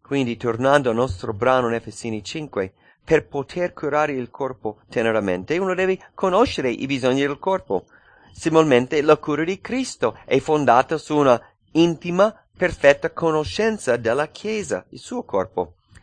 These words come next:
E perciò un marito deve impegnarsi ad essere veramente al corrente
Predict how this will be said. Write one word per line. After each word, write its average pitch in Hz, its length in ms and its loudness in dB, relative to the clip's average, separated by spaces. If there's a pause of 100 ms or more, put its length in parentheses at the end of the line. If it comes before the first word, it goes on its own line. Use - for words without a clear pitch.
(200)
E 113 220 0
perciò 113 720 6 (420)
un 131 180 -2
marito 147 460 -2
deve 120 420 0
impegnarsi 131 1000 -2 (640)
ad 127 180 10
essere 143 360 0
veramente 151 720 -2 (360)
al 180 340 10
corrente 123 680 2